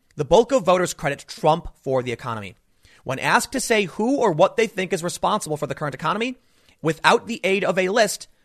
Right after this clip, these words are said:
the top answer is Trump and the Republicans at forty-two percent. Next mentioned by far fewer is Obama and the Democrats at nine percent.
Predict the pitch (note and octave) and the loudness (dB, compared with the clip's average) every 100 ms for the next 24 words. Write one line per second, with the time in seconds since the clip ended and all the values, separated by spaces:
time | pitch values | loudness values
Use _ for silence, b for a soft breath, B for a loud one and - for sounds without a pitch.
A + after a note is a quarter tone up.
0 | _ - - F3 A#3 A3 A#3+ - E3 - | _ -6 2 2 2 2 0 2 -2 -2
1 | C#3+ - G#3 A3 - - F3+ F#3+ F#3+ F#3 | -6 -4 0 0 -2 -4 -2 0 0 0
2 | F#3 F3+ D#3 D3+ - - - A#3 C4 C4+ | -2 -2 -4 -6 -8 -10 -2 2 2 0
3 | A#3 - A#3 A#3 A3 G3 - G#3 D3+ - | -6 -6 -4 -4 -4 -6 0 0 -2 -8
4 | _ _ _ _ C3 F#3 - E3 D#3 D3 | _ _ _ _ -2 -2 -2 -4 -4 -4
5 | D#3 C3+ - B2 A2+ C4+ B3 F#3+ b b | -4 -4 0 -2 -2 2 2 2 b b
6 | b - D3 D#3 C3+ C#3 D3 B2 B2 F#3+ | b -6 0 0 2 2 2 -2 0 0
7 | G3+ D#3+ C3 - D3 - D3 D3 C#3+ C#3 | 0 0 -2 -2 -4 -4 -6 -2 0 -2
8 | B2+ B2 - A#2+ A#2+ G2 | -6 -10 -10 -8 -8 -12